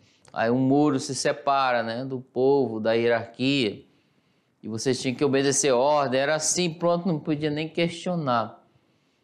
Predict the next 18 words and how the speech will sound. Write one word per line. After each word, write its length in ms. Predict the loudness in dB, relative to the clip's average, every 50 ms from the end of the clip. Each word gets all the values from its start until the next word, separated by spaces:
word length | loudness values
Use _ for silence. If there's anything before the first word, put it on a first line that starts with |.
| _ _ _ _
Então, 260 | -4 0 2 2 4
as 140 | 2 2 0
estruturas 560 | 0 -2 0 0 0 0 2 2 2 2 2
rígidas 280 | 2 2 2 2 0 0
defendiam 520 | 0 0 0 0 -4 -2 -2 0 2 2
a 100 | 2 2
Idade 360 | 0 0 2 2 0 0 -2 -4
Média 520 | -2 0 2 2 2 0 -2 -4 -4 -8 -14
e 180 | -14 -16 -16 -18 _ _ _ _ _ _ _
podem 500 | 0 2 2 4 2 2 0 -2 -2 -2
ser 280 | -2 -2 -2 -2 -2 -2
comparadas 600 | -2 -6 -4 0 0 2 2 2 0 0 -4 -10
com 160 | -10 -8 -10 -8
forte 280 | -4 -2 -2 -2 0
divisão 320 | -2 -4 -4 -4 -4 -4 -4
hierárquica 500 | -4 -4 -4 -2 -2 -2 -4 -4 -4 -6
dentro 460 | -6 -4 -6 -6 -6 -8 -8 -8 -8
e 60 | -10